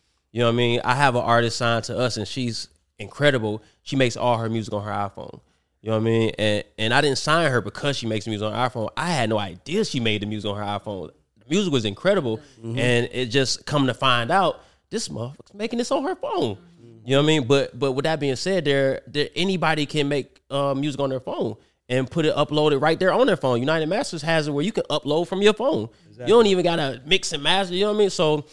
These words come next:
Speaker 1: so because of that, you know, we're seeing a hundred thousand getting uploaded a day, and that number's just steadily grow-, growing. You know what I mean? So that's one of the, the, the things that, um, it,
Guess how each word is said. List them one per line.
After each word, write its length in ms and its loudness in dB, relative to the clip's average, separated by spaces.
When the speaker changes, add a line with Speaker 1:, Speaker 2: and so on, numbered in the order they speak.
Speaker 1:
so 160 2
because 440 2
of 220 0
that, 280 2
you 100 -2
know, 220 4
we're 420 0
seeing 240 0
a 60 -4
hundred 340 0
thousand 560 0
getting 180 -4
uploaded 480 0
a 40 -4
day, 180 0
and 80 -2
that 120 -4
number's 280 -4
just 160 -6
steadily 580 -4
grow-, 400 -6
growing. 380 -4
You 100 -4
know 40 6
what 60 6
I 40 4
mean? 200 4
So 180 4
that's 240 4
one 160 2
of 100 2
the, 140 2
the, 140 -6
the 120 -4
things 380 2
that, 320 0
um, 540 4
it, 240 -2